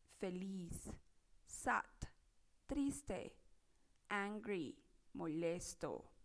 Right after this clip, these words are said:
Silly, tonto. Thirsty, sediento. Hungry, hambriento.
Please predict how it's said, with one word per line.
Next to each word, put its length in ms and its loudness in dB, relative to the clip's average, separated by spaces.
Silly, 760 -2
tonto. 640 -2
Thirsty, 760 2
sediento. 1080 -2
Hungry, 600 0
hambriento. 960 0